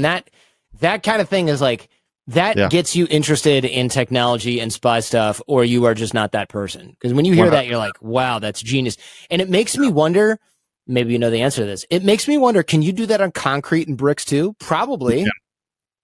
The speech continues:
Speaker 1: Yeah.
Speaker 2: You can. You can get them sensitive enough. You just have to be able to take out the, the, the, the, the, like,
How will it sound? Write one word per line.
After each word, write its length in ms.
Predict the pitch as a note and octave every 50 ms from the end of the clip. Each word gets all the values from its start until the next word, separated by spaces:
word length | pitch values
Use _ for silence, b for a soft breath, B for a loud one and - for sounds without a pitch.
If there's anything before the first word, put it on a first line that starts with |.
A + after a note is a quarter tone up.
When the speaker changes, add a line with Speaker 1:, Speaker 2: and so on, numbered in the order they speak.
| _ _ -
Speaker 1:
Yeah. 200 | D3 G3+ B3+ - B2
Speaker 2:
You 20 |
can. 260 | G#2+ C3 B2 A2+ A2+
You 60 | A#2
can 100 | A2 A#2
get 120 | C3 C3 A#2+
them 100 | B2 A#2+
sensitive 380 | - C3 B2+ - - A#2+ A2
enough. 280 | G#2+ G#2+ G2+ G2+ - -
You 60 | A#2+
just 160 | A2 C3 -
have 100 | - B2+ -
to 80 | C3
be 100 | A#2 A#2+
able 160 | A#2+ A#2 A#2+ A2
to 80 | A2+ F#2+
take 280 | - - A#2+ A2+ G#2
out 280 | A#2 A2+ A2+ A2 - -
the, 260 | G#2+ G#2 G2 G2 F#2+ -
the, 140 | A2+ A2 G2+ - _ _ -
the, 200 | A2 G#2 G2 F#2 F#2+ _ _ _ -
the, 160 | B2+ G#2+ G2 - - _ A2+
the, 180 | G#2+ F#2 F#2 _ _ _ _ _ _ _ _ _ _ _ _ A#2+
like, 140 | G#2+ F#2+